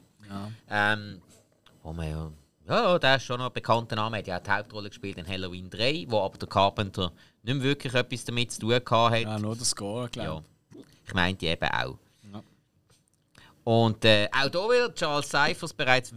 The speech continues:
Speaker 2: wieder mit dabei. Also ich glaube, ich muss meine Aussage vorher korrigieren. Der Kurt Russell hat, glaub ich, gar nicht in den meisten Filmen von ihm mitgespielt. Also von der Anzahl her, ich glaube, langsam ist schon der Charles Cyphers halt einfach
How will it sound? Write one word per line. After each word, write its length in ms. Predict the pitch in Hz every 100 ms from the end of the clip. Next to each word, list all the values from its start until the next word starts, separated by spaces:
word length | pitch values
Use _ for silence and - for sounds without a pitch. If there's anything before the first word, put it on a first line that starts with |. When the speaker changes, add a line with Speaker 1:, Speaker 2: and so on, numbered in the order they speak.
| 104
Speaker 2:
wieder 220 | 220 202
mit 260 | 196 202
dabei. 400 | 190 185 196 214
Also 220 | 127 131 123
ich 140 | 110
glaube, 180 | - 120
ich 80 | 139
muss 320 | 131 - - 120
meine 260 | 123 120
Aussage 400 | 131 131 - 120
vorher 260 | - 123 117
korrigieren. 640 | - 104 104 107 110 147
Der 180 | 175 165
Kurt 280 | - 117 113
Russell 300 | 110 120 123
hat, 80 | 120
glaub 120 | 113
ich, 40 |
gar 220 | - 117 120
nicht 140 | 107
in 60 | 101
den 80 |
meisten 300 | 107 107 107
Filmen 400 | 104 107 131 - - _ _ _
von 120 | 127
ihm 240 | 131 127
mitgespielt. 460 | 127 127 - 127 139
Also 160 | - 104
von 160 | 113
der 100 | 104
Anzahl 420 | 98 117 - 123
her, 220 | 117 120 123
ich 80 |
glaube, 220 | - 107 -
langsam 420 | 101 104 107 98
ist 160 | 98 -
schon 120 | 107
der 100 | 98 _ _
Charles 320 | - 107 95 -
Cyphers 400 | 85 104 120 -
halt 100 | 90
einfach 180 | 87